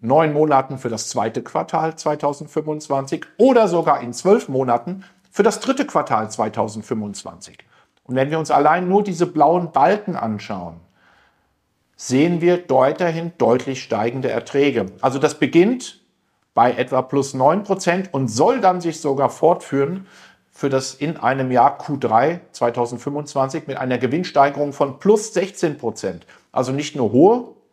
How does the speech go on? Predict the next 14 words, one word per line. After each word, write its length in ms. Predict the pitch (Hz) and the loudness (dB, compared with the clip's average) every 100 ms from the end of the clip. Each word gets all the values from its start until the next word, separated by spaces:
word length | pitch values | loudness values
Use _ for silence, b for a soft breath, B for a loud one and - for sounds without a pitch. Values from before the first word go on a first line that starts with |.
| _ | _
steigende 480 | - 143 160 165 | 0 2 2 -4
Gewinne, 460 | 156 151 151 170 175 b b | -6 -4 -4 -4 -6 b b
sondern 380 | b 147 151 147 | b -4 -2 -2
die 160 | 127 127 | -4 -2
Dynamik 560 | 131 127 135 165 175 | -2 2 2 2 0
der 120 | 135 123 | 0 -2
Gewinnsteigerung 880 | 113 147 - 131 131 139 127 131 | -4 -6 -2 0 0 0 -2 -2
nimmt 320 | 117 156 156 - | -2 -4 -6 0
auch 300 | 127 127 _ | 0 0 _
zu. 560 | - 185 180 95 - - _ | -4 2 2 2 -6 -20 _
Das 180 | 113 98 | -8 -6
sind 280 | 135 127 - | -8 -10 -4
die 100 | 131 | -2
Erwartungen. 720 | 101 107 123 147 - 107 98 | 0 4 4 4 0 -4 -4